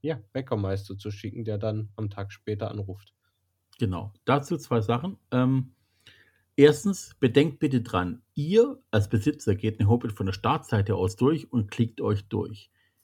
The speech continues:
Speaker 2: Leute, die über Google auf diese Website kommen, müssen nicht zwangsweise die Startseite als Einstiegspunkt haben. Also achtet drauf, dass ihr auf jeder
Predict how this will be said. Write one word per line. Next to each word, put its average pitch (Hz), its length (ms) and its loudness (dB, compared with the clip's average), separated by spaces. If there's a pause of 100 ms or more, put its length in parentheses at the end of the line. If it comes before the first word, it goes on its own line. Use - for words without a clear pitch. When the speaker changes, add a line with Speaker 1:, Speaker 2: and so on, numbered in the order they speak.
(240)
Speaker 2:
Leute, 143 300 6
die 135 60 8
über 120 240 8
Google 196 320 2
auf 147 140 2
diese 98 260 2
Website 95 440 -2
kommen, - 540 -6
müssen 139 380 4
nicht 110 200 0
zwangsweise 110 1080 2 (180)
die 110 80 0
Startseite 110 640 0
als 101 140 0
Einstiegspunkt 104 720 -2
haben. 82 240 -2
Also 104 240 0
achtet - 420 0
drauf, 87 280 -4
dass 92 180 -2
ihr 113 80 -4
auf 101 160 -4
jeder 170 500 6